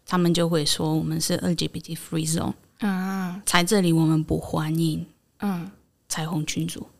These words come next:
Speaker 2: 就是我，我支持你，我跟你是同一国的，所以我要去反抗这些东西。
Speaker 1: 对。
Speaker 2: 啊。
Speaker 1: 然后，呃，问题就是大部分的就是这种小小的城市。
Speaker 2: 嗯。
Speaker 1: 所以那边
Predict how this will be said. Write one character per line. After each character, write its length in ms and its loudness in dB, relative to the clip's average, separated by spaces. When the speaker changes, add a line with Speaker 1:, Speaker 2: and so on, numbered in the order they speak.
Speaker 2:
就 100 -10
是 160 -4
我， 240 -2
我 100 -6
支 220 2
持 220 2
你， 120 -2
我 80 -4
跟 140 -2
你 80 0
是 80 -2
同 240 -6
一 120 -2
国 140 -6
的， 200 -6
所 200 -10
以 80 -4
我 120 -6
要 160 -8
去 220 -8
反 260 -10
抗 240 -8
这 80 -10
些 200 -8
东 160 -8
西。 320 -8
Speaker 1:
对。 320 -2
Speaker 2:
啊。 180 -8
Speaker 1:
然 300 -2
后， 1000 -4
呃， 140 -6
问 240 8
题 100 0
就 160 -2
是 200 -2
大 320 -2
部 120 -2
分 240 2
的 120 0
就 120 0
是 160 -2
这 140 -2
种 180 0
小 220 -4
小 240 -2
的 160 -6
城 240 -4
市。 260 -6
Speaker 2:
嗯。 280 -20
Speaker 1:
所 160 -2
以 260 4
那 180 0
边 360 2